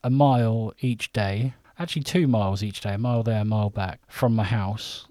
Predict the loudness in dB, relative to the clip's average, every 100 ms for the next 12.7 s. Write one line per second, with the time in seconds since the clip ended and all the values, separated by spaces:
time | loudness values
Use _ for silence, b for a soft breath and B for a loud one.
0 | -4 0 2 2 0 0 0 2 4 4
1 | 4 0 0 2 4 2 2 0 0 -2
2 | -4 -4 -6 -6 -6 -8 -8 -8 -4 -2
3 | -2 -2 -4 -4 -2 0 -2 -2 -2 -2
4 | -2 -2 -2 -4 -4 -6 -6 -8 -12 -10
5 | -10 -14 b b 2 2 4 2 4 4
6 | 4 0 _ _ 0 0 2 2 2 0
7 | -2 B B B B -4 0 0 0 -2
8 | -4 -2 2 2 2 -4 -6 -10 -12 -14
9 | -18 _ -4 -2 -2 -2 0 0 0 0
10 | 2 2 0 -4 -2 -4 -4 -8 -6 -6
11 | -6 -8 -8 -6 -8 -8 -6 -6 -8 -10
12 | -12 -12 -10 -10 -8 -10